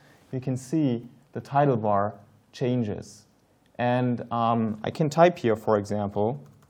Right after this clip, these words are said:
and I can continue typing, and I move my mouse, and you can see that the keyboard events automatically get mapped to that window where the cursor is currently hovering over. Yeah. Um,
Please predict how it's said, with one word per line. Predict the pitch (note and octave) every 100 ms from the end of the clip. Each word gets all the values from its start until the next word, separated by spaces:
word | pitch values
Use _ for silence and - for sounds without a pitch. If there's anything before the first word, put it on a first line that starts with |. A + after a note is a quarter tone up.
| _ _ _ _ _ - - -
and | A#2
I |
can | A#2+ B2+
continue | B2+ A#2+ E3 E3
typing, | D3+ C#3+ C3+ G2+ G#2+
and | - A2+
I |
move | B2+ D3+
my | C3+
mouse, | A#2+ G#2+ G#2+ - - - - - _
and | - A#2
you |
can | A2+ A2
see | - C3
that | A2
the | G#2+
keyboard | - F3 C3 G#2+
events | G2 F#2+ G2+ - - - - _ A#2+
automatically | B2+ B2+ A#2 - A#2 A2 A2 - -
get | G#2+ A2
mapped | A2 A2 - _ _
to | -
that | A2 A#2
window | A#2+ A2 G#2 G2+ G2+
where | - G2
the |
cursor | G2 G2+ F#2
is | F2+
currently | G2 F#2
hovering | F#2+ G2+ F#2 -
over. | F2+ E2+ F2 - _ _ _ -
Yeah. | D#2 - _ _ _ _ - - - - - - -
Um, | B2+ B2+ C3 C3 C3 C3